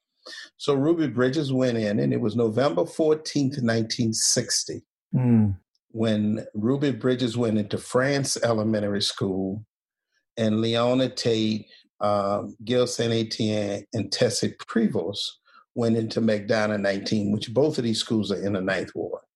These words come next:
Speaker 2: And you showed us both of them. You took us to both schools.
Speaker 1: Yeah, yeah. And, um, you know, it was quite a scene. You know, I remember watching it on T V every evening. And there were hundreds of white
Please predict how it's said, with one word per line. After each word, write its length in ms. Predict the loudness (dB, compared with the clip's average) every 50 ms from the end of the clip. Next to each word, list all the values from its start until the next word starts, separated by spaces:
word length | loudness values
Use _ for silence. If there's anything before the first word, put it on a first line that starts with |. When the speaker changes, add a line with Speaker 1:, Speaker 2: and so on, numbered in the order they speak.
| _ _ _ _ _ _
Speaker 2:
And 160 | 0 2 4 4
you 120 | 4 4
showed 280 | 4 6 6 6 6 6
us 140 | 4 2
both 300 | 4 4 4 4 6 4
of 100 | 0 2
them. 180 | 2 0 2 4
You 120 | 2 2
took 240 | 4 2 0 2 2
us 120 | 0 2 2
to 100 | -2 2
both 240 | 4 4 4 4 2
schools. 240 | 0 0 2 6 6
Speaker 1:
Yeah, 400 | 8 8 8 6 4 2 0 -4 -8 -6
yeah. 460 | -2 0 2 2 2 2 0 -2 -4 -6 -6 -2
And, 480 | 0 0 2 2 2 2 2 2 2 2
um, 880 | 2 2 2 2 2 2 2 2 2 2 2 0 0 0 -2 -4 -8 -12 _ _ -8 -8 -8 -8 _
you 100 | -2 0
know, 200 | 2 2 2 2 0
it 140 | -2 0 0
was 160 | 0 -2 -2
quite 300 | -2 0 2 4 4 2
a 60 | 2
scene. 400 | 0 0 0 0 0 2 0 0
You 100 | 0 0
know, 80 | 2 2
I 60 | 2
remember 440 | 2 2 2 2 2 2 2 2 0
watching 500 | 2 2 2 2 2 0 0 -2 -2 0
it 140 | 0 2 2
on 180 | 0 0 -2
T 240 | -2 -2 0 0 0
V 240 | 0 -2 0 2 2
every 260 | 2 2 0 0 0
evening. 640 | 0 2 2 2 2 2 0 0 -2 -4 -6 -8 -10 _ _ -20 -20 -20 -18 -18 -20 -20 _ _ -2
And 760 | 0 2 2 2 2 2 2 2 2 2 2 2 0 0 2
there 140 | 2 2 2
were 160 | 2 2 0
hundreds 840 | 0 -2 -8 -8 -2 0 2 2 2 2 0 -2 -2 -4 -2 -2 -2
of 180 | -2 -2 -2
white 500 | -2 0 0 2 2 2 0 -2 -6 -12